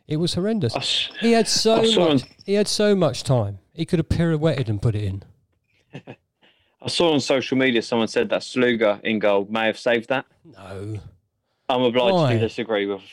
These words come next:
Speaker 2: with it,
Speaker 1: <laughs>
Speaker 2: obviously.
Speaker 1: I mean,
Speaker 2: but
Speaker 1: I don't think Shea had
Speaker 2: I, I
Speaker 1: much
Speaker 2: don't know what you think.
Speaker 1: He, no, Shea had no, no chance of saving that. It was a good strike.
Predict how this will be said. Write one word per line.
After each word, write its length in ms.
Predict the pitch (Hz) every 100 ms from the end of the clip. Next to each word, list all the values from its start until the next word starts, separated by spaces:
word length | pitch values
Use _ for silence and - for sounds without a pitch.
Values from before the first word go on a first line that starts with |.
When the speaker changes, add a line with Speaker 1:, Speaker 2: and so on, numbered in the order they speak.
| -
Speaker 2:
with 260 | 113 101
it, 100 | 95 -
Speaker 1:
<laughs> 0 |
Speaker 2:
obviously. 640 | 101 101 98 104 98 95
Speaker 1:
I 40 | -
mean, 140 | 190
Speaker 2:
but 200 | - - 160 156 _ -
Speaker 1:
I 80 |
don't 220 | 190 202 175
think 180 | 160
Shea 200 | - 147
had 160 | 123 120
Speaker 2:
I, 40 | 127
I 40 |
Speaker 1:
much 80 | 123
Speaker 2:
don't 120 | 120
know 80 | 117
what 100 | 107
you 140 | 107
think. 320 | 104 101 95 -
Speaker 1:
He, 180 | 185 160
no, 160 | 165 135
Shea 240 | - 170
had 160 | 147 127
no, 140 | 131 110
no 220 | 151 143 135
chance 320 | - 113 110
of 60 |
saving 340 | 107 113 110 113
that. 220 | 101 -
It 120 | - 135
was 120 | 117
a 40 |
good 200 | - 165
strike. 560 | - - 120 117 -